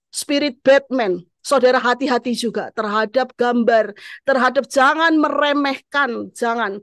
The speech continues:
Cucu saya saja saya ajarin untuk gambar-gambar Batman itu spiritnya kelelawar, saudara. Sa-,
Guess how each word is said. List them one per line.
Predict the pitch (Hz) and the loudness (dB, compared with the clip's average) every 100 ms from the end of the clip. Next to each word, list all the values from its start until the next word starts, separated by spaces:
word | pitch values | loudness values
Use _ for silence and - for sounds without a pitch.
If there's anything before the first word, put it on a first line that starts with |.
| - - | -16 -4
Cucu | 302 269 277 | -4 -2 -2
saya | 311 277 302 285 | 2 2 2 0
saja | 277 269 | -2 -2
saya | 277 269 226 | -6 -4 -2
ajarin | 240 - 262 240 226 214 - - - | -4 0 2 2 0 -6 -12 -20 -4
untuk | 277 277 - | -2 -2 2
gambar-gambar | 262 269 277 262 262 254 247 - | 2 4 2 2 2 2 -2 2
Batman | 277 277 277 269 | 2 2 -4 -2
itu | 277 277 294 277 | -4 -6 -6 -6
spiritnya | - 277 269 233 269 262 | -4 -4 -2 -2 -2 0
kelelawar, | 285 262 262 262 269 247 240 320 269 - | 2 4 4 4 4 2 0 -2 -2 -4
saudara. | 190 214 202 190 | -6 -6 -4 -6
Sa-, | 185 285 262 247 | -4 -2 -2 -2